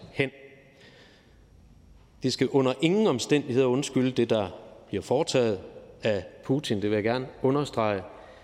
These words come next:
Men vi er jo også nødt til at se på vores egen historie i hele forhandlingsforløbet med Ukraine,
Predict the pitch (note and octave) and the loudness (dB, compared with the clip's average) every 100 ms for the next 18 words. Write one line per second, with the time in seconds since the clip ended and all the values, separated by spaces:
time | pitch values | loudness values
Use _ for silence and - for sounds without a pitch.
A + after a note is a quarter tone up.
0 | - - A#2 G2+ A2 C3 C#3 - B2 C#3 | -20 -12 -6 0 2 2 0 -8 -2 -2
1 | - - C#3 C3+ G2+ - C#3 - A2+ G2+ | -2 2 2 2 -6 -2 -2 0 -4 0
2 | G#2 - A#2+ A#2+ C#3+ A#2+ - C3 A#2+ G2+ | -2 -2 -2 -2 -4 -8 -4 0 0 0
3 | A#2+ A2 - G#3+ A3+ - C3+ C3+ G#2+ - | -4 -8 0 2 2 0 0 -4 -6 -10
4 | - G#2+ B2+ A#2+ A2 G#2 G#2 - A#2+ B2 | -10 -2 -2 0 0 0 -2 -4 -4 -2
5 | B2 D#3 D3 | 0 0 -2